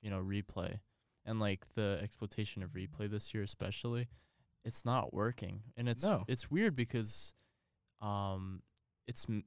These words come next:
Speaker 1: it's supposed to work. There should be no reason why it's not working. You know, you go back in time to look at these plays so you can make the right call. And I just feel like it's a little strange that, you know, we're, we're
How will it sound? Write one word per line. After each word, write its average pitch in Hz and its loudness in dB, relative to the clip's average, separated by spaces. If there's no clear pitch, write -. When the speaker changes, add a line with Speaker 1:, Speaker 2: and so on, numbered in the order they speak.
Speaker 1:
it's 117 -2
supposed 120 4
to 110 2
work. - -4
There 117 4
should 117 -2
be 117 -2
no 110 2
reason 107 0
why 98 2
it's - -6
not 104 2
working. 131 0
You 113 -2
know, 104 4
you 107 2
go 113 4
back 113 4
in 107 -2
time 110 0
to 104 -6
look 104 0
at 101 0
these 101 -4
plays 98 -2
so - 4
you 120 6
can 123 0
make 113 2
the 107 0
right 196 2
call. 135 4
And 95 0
I 98 0
just 120 -2
feel 139 0
like 117 2
it's 101 -2
a 110 0
little 117 2
strange 110 -2
that, 98 -2
you 107 -16
know, 98 -4
we're, 101 -2
we're 104 -2